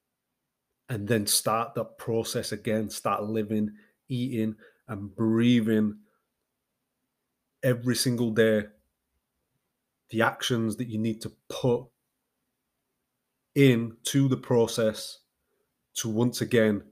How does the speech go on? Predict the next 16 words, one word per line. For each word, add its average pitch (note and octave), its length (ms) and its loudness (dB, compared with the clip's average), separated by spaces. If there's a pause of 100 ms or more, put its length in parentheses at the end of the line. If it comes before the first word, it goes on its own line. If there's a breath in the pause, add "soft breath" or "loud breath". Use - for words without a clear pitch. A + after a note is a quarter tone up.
(1120)
achieve A#2 640 0 (320)
that A#2+ 140 0
accomplishment. A2+ 800 -4 (560)
Like G#2+ 140 -8
I G#2+ 40 -10
said, G#2+ 280 -2 (540 soft breath)
visually A2 540 0 (120)
reach A#2 580 -6 (140)
your A2+ 200 0
mountaintop. G#2+ 680 -2 (280 soft breath)
The A#2 80 -12
process B2 580 2
is A2 340 -6 (300 soft breath)
climbing A2+ 480 0
the G#2+ 80 2
mountaintop. G#2 640 -2